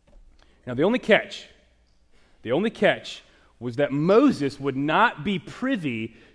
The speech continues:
to the full, unadulterated expression of God's glory. Because to do so would mean what? Certain what? Death. So the Lord provides. He would place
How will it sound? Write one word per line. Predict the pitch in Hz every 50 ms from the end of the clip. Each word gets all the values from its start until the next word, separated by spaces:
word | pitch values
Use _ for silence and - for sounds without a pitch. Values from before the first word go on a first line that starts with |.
| _ -
to | - 196 185
the | 147 151 139
full, | - - - - 202 247 254 247 247 247 240 - - - - - - -
unadulterated | 170 190 220 240 254 185 151 202 190 220 226 - - 208 202 190 175 156 151
expression | 143 - - - - - 156 175 185 180 - - - 156 127 120 123
of | 110 131 120 113
God's | 113 127 120 113 98 101
glory. | 98 123 123 120 110 101 90 82 - - _ _ _ _ _ _
Because | - 160 - - 403 302 208
to | - 190
do | 156 156 254 277 -
so | - - 226 202
would | 180 170
mean | 180 175 165 156
what? | 147 151 147 107 95 - - _ _ _ _ _ _ _ _ _ _ _ _ _ _ _ _ _ _ _ _ _ _ _ _ _ _ _ _ _
Certain | - - - 196 190 160 156 147
what? | 135 135 120 104 87 - - _ _ _ _ _ _ _ _ _ _ _ _ _ _ _ _ _ _ _ -
Death. | 107 202 233 269 262 139 - - - - - _ _ _ _ _ _ _ _ _ _ _ _ _ _ _ _ _ _ _ _ _ _ _ _ _ _ _
So | - - 165
the | 143
Lord | 131 147 175 165
provides. | - 165 160 175 202 226 - 185 180 - - - - _ _ _ _ _ _ _ _ _ _ _ _ _ _ _ _ _ _ _
He | _ 165 156
would | 127 110 -
place | - - 196 190 208 220 208 - - -